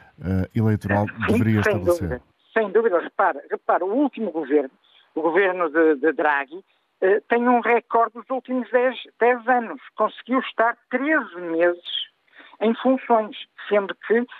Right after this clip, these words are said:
Speaker 2: acaba por ser derrubado em grande medida pelo movimento Cinco Estrelas, também ele um movimento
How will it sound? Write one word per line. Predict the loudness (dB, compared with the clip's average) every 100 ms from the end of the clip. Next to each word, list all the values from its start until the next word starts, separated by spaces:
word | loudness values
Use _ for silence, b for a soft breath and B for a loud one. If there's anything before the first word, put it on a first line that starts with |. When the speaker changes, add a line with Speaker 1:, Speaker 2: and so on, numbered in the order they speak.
| B _
Speaker 2:
acaba | -4 0 -2 0 -6
por | -10 -6
ser | -4
derrubado | -2 0 0 -2 -4
em | -2
grande | 0 -2
medida | -4 -2 2 0
pelo | -2 -4
movimento | -4 -2 -4 -4 0
Cinco | 0 0
Estrelas, | -6 0 0 2 -2 -8 -18 _ B B B _
também | -2 0 -4 -2
ele | 0
um | 0
movimento | 0 -2 -2 -4 -4